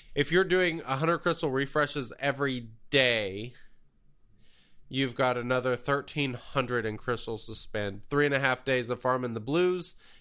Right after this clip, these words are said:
and less than a day, uh, basically a day combined on the blue and the green.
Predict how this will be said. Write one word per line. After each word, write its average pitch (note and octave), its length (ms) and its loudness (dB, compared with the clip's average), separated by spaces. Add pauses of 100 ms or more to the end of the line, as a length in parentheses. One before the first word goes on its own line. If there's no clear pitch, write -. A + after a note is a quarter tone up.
(120)
and A2+ 180 0
less C3 240 0
than C3+ 200 0
a C3 80 2
day, C#3+ 480 0 (200)
uh, A#2 140 2
basically D3 460 4
a B2 40 4
day B2+ 240 4
combined A2+ 680 0
on G2+ 640 -4
the G2+ 460 -6 (420)
blue A2+ 280 -2
and G2 120 -4
the G2+ 60 -6
green. G2 380 -6